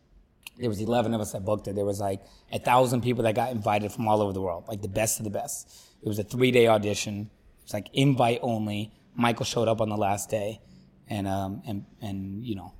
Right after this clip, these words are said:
sat with his big hat and his mask on and just sat in the third row and just watched. And then we booked it. There was, like, seven of us, I think seven guys, seven girls, and then seven, eight, nine, ten, and then three or four swings,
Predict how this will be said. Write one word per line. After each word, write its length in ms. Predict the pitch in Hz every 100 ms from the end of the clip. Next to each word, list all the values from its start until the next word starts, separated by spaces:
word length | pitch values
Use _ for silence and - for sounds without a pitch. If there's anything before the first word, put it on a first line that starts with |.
| _ _ _
sat 300 | - - 120
with 80 | 117
his 100 | 110
big 240 | 104 113 -
hat 360 | 117 113 104
and 80 | 98
his 160 | 101 107
mask 400 | 113 110 - 117
on 260 | 110 107
and 120 | 107 101
just 200 | 101 -
sat 180 | 117
in 60 | 110
the 60 | 98
third 320 | 110 104 104
row 220 | 104 95
and 100 | 104
just 180 | 107 -
watched. 420 | 110 95 - - _ - - - -
And 100 | 113
then 80 | 110
we 100 | 107
booked 320 | 110 107 113
it. 200 | 120 - _ _ _ _ _ _ _ _ _ -
There 120 | 127
was, 100 | 110
like, 160 | 113 -
seven 380 | - 123 123 127
of 100 | 120
us, 400 | 120 - - - _ _ _ -
I 80 | 120
think 140 | 123
seven 300 | - 127 120
guys, 260 | 120 117 -
seven 220 | 113 107
girls, 420 | 110 107 113 - _ 117
and 100 | 110
then 100 | 104
seven, 220 | 110 113
eight, 80 | 107
nine, 160 | 107
ten, 240 | 113 110 - _ _ _
and 120 | 117 117
then 160 | 113
three 520 | - - _ 131 147
or 60 | 135
four 540 | - - 123 117 110
swings, 840 | 104 - - - 123 92 113 -